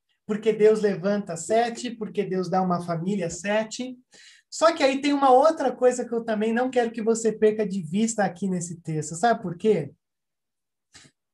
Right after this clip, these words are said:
Ah, porque se a gente fosse pensar assim, "Queridos, vamos conversar aqui pra nós tentarmos diminuir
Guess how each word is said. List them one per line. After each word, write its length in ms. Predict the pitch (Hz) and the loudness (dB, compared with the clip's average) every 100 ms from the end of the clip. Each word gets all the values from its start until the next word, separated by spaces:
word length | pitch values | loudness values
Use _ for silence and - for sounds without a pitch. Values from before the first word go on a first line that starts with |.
| _ | _
Ah, 360 | 202 208 202 - | 2 4 4 0
porque 220 | - 214 311 | -8 -6 -2
se 100 | 302 | -2
a 60 | |
gente 280 | 302 294 - | -2 -4 -6
fosse 260 | 269 254 247 | -6 -6 -4
pensar 320 | 226 208 214 | -2 -2 -2
assim, 420 | 196 - 202 165 - | -4 -4 -6 -6 0
"Queridos, 520 | 214 214 254 170 143 | 2 2 0 -4 -6
vamos 520 | 202 233 226 - - | -6 -4 -8 -10 -14
conversar 560 | - 247 247 170 208 196 | -6 -4 -2 -4 0 0
aqui 220 | 170 214 | 0 -6
pra 200 | 226 214 | -2 0
nós 200 | 208 220 | 0 0
tentarmos 560 | 220 208 226 226 208 165 | -4 -2 -2 0 -4 -6
diminuir 840 | 247 320 269 202 185 254 170 - | -4 -4 -2 -2 -2 -2 -2 -6